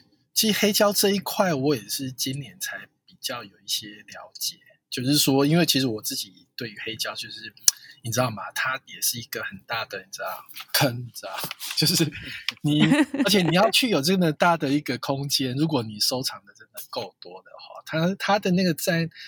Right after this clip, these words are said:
Speaker 1: 的空间可能比C D还要更，还需要更多。然后就不要再说那些什么，什么，什么设备或什么，所以那个部分我就一直都没有特别想要去，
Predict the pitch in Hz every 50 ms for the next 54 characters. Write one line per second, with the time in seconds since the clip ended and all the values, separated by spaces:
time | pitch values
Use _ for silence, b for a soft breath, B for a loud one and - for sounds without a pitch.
0 | B B B B _ - 131 - - 156 147 147 151 151 156 - - 104 - _
1 | - - - - - - - 117 117 - - - - - - - - - 104 -
2 | _ - - 113 107 101 95 95 _ - - B B B B B b b b b
3 | b b b b _ _ _ - 123 120 - 156 156 151 - 147 127 113 110 _
4 | - 101 95 92 92 - _ _ _ _ _ - 123 120 123 - - 175 165 160
5 | 156 156 147 147 143 - - 165 156 - - 127 139 139 135 151 139 135 135 -
6 | - 127 127 127 131 131 127 131 131 127 - 120 120 123 - - 98 _ - -
7 | - - _ _ _ - - - - - - 95 95 - - _ - - - 98
8 | _ - - - 120 - - 104 - _ - - - - - 170 180 196 214 226
9 | 208 175 - 190 180 190 170 131 113 - 151 143 139 143 - - - - 123 120
10 | 120 - _ - - - - - - _ _ - - - - _ - - - -
11 | - - - 107 95